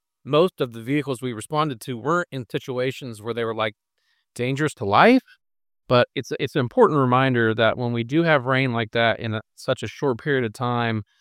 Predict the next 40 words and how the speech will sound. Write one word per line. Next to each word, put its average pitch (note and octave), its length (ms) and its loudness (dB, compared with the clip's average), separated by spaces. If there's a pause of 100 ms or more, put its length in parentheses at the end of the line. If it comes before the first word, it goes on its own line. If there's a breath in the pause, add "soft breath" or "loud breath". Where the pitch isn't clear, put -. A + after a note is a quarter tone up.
(240)
uh, F#2+ 60 -4
you B2 160 -4
can't B3 320 2
drive D#3 320 6
through C#3+ 140 -2
water C3+ 280 6
if A2 80 -4
you B2+ 80 -8
can't C3+ 280 -6
see C3+ 120 -4
the A#2 120 -2
road. G#2+ 400 0
If - 160 -10
you A#2+ 80 -8
do, D3 520 6
you A2+ 120 -6
might A#2+ 180 -4
damage C3+ 340 -4
your A#2+ 80 -8
car, C#3 460 2 (380)
you C3+ 60 -4
might A#2+ 160 2
get B2+ 140 -2
stuck. B2+ 540 2 (420)
Um, G#2+ 320 -4
you A#2+ 140 -4
know, A2 80 -2
you A2 140 -2
could, A2+ 240 -6 (120)
could B2+ 200 -4
be A#2+ 120 2
in A2+ 60 2
an A2+ 120 0
accident, A#2 500 0
hydroplaning A#2 680 2
or A2+ 60 -2
something A#2 260 -10
like A2 180 -2
that. A2 200 4
So, A2+ 220 0